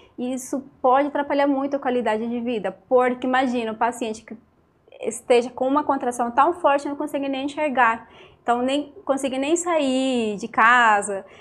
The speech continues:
é, é um risco dele sair sozinho, porque em qualquer momento o olho fecha, o paciente cai, o paciente mais idoso, um prole-, um pro-, uma queda num paciente mais idoso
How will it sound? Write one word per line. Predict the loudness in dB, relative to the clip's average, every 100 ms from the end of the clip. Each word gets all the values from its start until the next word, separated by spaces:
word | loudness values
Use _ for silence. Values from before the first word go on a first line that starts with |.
| -14
é, | -4 0 2 2 2 0 0
é | 0
um | 0
risco | 0 -2 -2 -2 -2
dele | -2
sair | -2 -4
sozinho, | -2 -2 0 -2 -2 -2 -2 -4
porque | -8
em | -6
qualquer | -6 -6
momento | -6 -8 -4 0
o |
olho | 0 0 -2
fecha, | -2 -4 -4
o | -8
paciente | -12 -10 -12
cai, | -4 0 2 2 0
o | -4 -12 _ -12
paciente | -8 -8 -6
mais | -6 -6 -6
idoso, | -4 0 0 -2
um | -6
prole-, | -2 -2 -2 -4
um |
pro-, | -2 0 0
uma | -2 -4
queda | 0 0 0
num | -4
paciente | -6 -8 -10
mais | -10 -8
idoso | -4 -2 -2 -4 -8